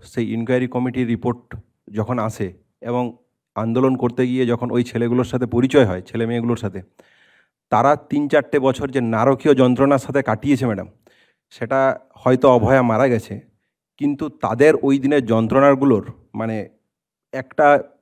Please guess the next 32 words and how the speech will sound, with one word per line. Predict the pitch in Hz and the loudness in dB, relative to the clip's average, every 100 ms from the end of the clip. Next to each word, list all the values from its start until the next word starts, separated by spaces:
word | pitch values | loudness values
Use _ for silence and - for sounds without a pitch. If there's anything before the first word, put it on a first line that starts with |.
| _ _ _ - - | _ _ _ -20 0
কমিটি | 127 139 147 139 | 2 2 0 0
দিয়ে | 123 95 - _ _ _ _ | 0 -2 -10 _ _ _ _
বা | 117 117 117 113 123 | -4 -2 -2 -4 -8
একটা, | 120 131 131 | -6 -6 -4
আহ, | 113 107 - 113 110 104 104 | -6 -12 -10 -4 -4 -4 -4
গ্রিভেন্স | 107 123 135 123 | -4 -2 -2 -2
সেল | 131 131 | 0 0
দিয়ে | 117 127 110 98 - _ _ - | 0 0 0 -2 -12 _ _ -4
বা | 113 120 120 - - - | 0 2 0 -4 -6 0
কলেজ | 123 127 | 2 2
লেভেল | 135 135 | 2 2
গ্রিভেন্স | 117 123 131 120 | 2 0 0 -2
সেল | 131 123 | -2 0
দিয়ে | 110 | -2
এই | 107 113 | -2 -2
যন্ত্রণা | 113 113 131 | -2 -2 -2
প্রশমিত | 120 113 123 117 | -2 -4 -2 0
করা | 117 113 | 2 2
যায় | 98 95 | -2 -6
না। | 95 - _ _ _ _ _ _ _ _ _ _ _ | -14 -20 _ _ _ _ _ _ _ _ _ _ _
কিছু | 165 - 180 | -10 -6 -6
ছেলে | - 139 151 | -4 -2 0
মেয়ে | 156 156 120 | 0 0 0
এমন | 143 170 | 2 2
আছে, | 131 | 0
ম্যাডাম, | 110 98 92 _ _ _ _ _ _ | -4 -6 -12 _ _ _ _ _ _
মানে, | 120 139 143 127 - _ _ _ _ _ _ _ _ _ _ - | -4 -2 0 -2 -8 _ _ _ _ _ _ _ _ _ _ -6
এই | 160 139 | -4 0
কথাগুলো | 123 147 151 | 0 0 -2
প্রকাশ্যে | 139 127 147 135 147 | -2 -2 0 -2 -2
বলার | 120 127 135 | 0 0 0
মতন | 135 | -2